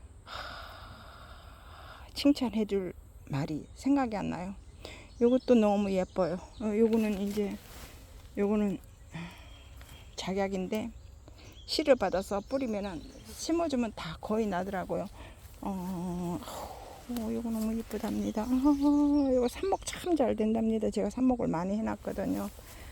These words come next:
아, 여기 제가 삽목장인데, 아, 풀밭이 됐어요. 어, 올 때마다 조금씩 조금씩 뽑아주는데, 아, 왠지 뭐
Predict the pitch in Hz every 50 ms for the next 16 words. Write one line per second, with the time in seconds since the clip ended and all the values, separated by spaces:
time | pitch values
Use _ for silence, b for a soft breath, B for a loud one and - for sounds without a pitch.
0 | B B B B B B B 269 269 277 277 262 262 269 277 262 247 254 240 -
1 | 247 226 226 - - - 359 359 359 294 - - 277 254 254 247 240 247 247 302
2 | 294 285 285 254 233 - - - - - - 320 320 - - 262 247 254 240 240
3 | - - 220 220 233 233 - B B B B B B B B B B B B B
4 | - - 294 330 339 330 339 269 262 262 - 320 320 320 302 294 277 - 269 -
5 | - - - 339 339 - 294 - - 277 285 - 294 302 - - 285 285 285 294
6 | - - - 311 339 339 349 - 311 311 311 294 285 277 294 302 302 302 277 -
7 | 220 B B B B - - - - 240 247 240 269 277 254 247